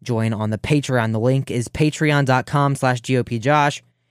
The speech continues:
P A T R E O N dot com slash G O P Josh to support the program today. We appreciate all the support. You can also join our, our Discord server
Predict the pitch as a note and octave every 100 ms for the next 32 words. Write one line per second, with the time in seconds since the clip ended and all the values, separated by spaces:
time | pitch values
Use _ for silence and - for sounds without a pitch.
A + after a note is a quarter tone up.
0 | _ _ - F3 D#3 D#3 - D3+ A#2+ A#2+
1 | B2 C#3 C#3 B2+ B2+ A#2+ A#2 A#2 A#2 B2+
2 | C3 - B2 A2 A2+ G#2 B2+ B2+ C3 -
3 | C3+ C3 C3+ A#2 A2+ G#2+ - A#2+ - D3
4 | - - C#3 B2+ B2 A#2 A#2 A#2+ G3 -
5 | _ _ _ _ _ _ _ - A#2 A2
6 | A#2+ A2 A2+ A2 G#2 G2+ A#2+ A#2+ A2+ A#2+
7 | B2+ A#2+ A#2+ A#2 A2+ _ _ - B2 A#2
8 | B2 - - D#3 C3+ C3+ B2+ C3